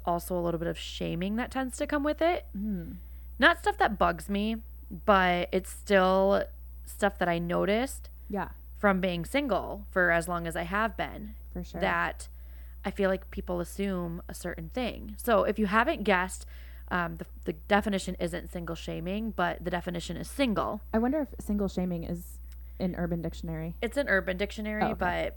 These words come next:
Speaker 1: but I, I just pulled up single
Speaker 2: Gotcha.
Speaker 1: just
Speaker 2: So
Speaker 1: 'cause I wanted to drink more beer today.
Speaker 2: <laughs>
Speaker 1: No.
Speaker 2: So single is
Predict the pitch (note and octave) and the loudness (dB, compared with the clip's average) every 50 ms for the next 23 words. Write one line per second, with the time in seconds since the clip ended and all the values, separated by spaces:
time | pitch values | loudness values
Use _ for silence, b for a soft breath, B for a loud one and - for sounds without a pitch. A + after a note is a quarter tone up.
0 | - - - F3+ E3+ E3+ - - - G3+ F#3+ F3+ F#3+ F#3 - - - F#3+ F#3 F3 | -8 -4 -2 -2 -2 -2 -6 -6 -2 0 0 0 0 -4 -4 -2 0 2 2 2
1 | E3+ E3 E3 E3 D#3 D3+ D3+ - - - - - - - - - - - - - | 2 2 2 2 2 0 0 -2 -6 -10 -14 -14 -14 -14 -14 -14 -14 -14 -14 -14
2 | - - - E3+ F3 D3+ E3+ F3 F#3+ G3+ G3 G3+ - - - G3+ F#3 - G#3 G3+ | -12 -6 -4 -2 -2 0 0 0 0 0 -2 -6 -10 -10 -10 -4 2 6 6 6
3 | G3 F#3+ F3+ D#3+ - - - - F3+ - - - - E3+ D#3 D3+ E3 F#3 - F3+ | 6 4 2 -2 -6 -10 -6 -6 -6 -6 -6 -8 -8 -8 -8 -8 -8 -10 -10 -10
4 | - - - D#3+ - - F3+ F#3 F3+ E3 - - - F3+ - - G3 G#3+ A3+ G#3+ | -10 -8 -10 -8 -8 -10 -8 -8 -8 -8 -8 -10 -10 -10 -8 -6 -6 -4 -2 -2
5 | F#3+ G3 G3 G3 G#3+ A3 C#4+ F4+ - - - - - B B B B B B - | -4 -4 -6 -6 -6 -8 -6 -2 0 2 2 0 -2 B B B B B B -2
6 | - A3+ G#3 G3+ G3 G3 F#3+ - - - - - - - - - - A#3+ D#4 F4 | 2 4 4 4 4 2 0 -2 -6 -12 -14 -14 -12 -12 -10 -4 -2 -2 0 0
7 | E4+ B3 F#3 E3+ D#3+ E3 F3 G#3+ D4+ F4 - - - - - - - F#3 F3+ F3 | 0 0 2 2 2 0 0 0 -2 -4 -8 -12 -14 -12 -8 -2 2 4 4 4
8 | F3 E3+ F3 F3 F3+ F#3+ | 4 2 0 0 -2 -2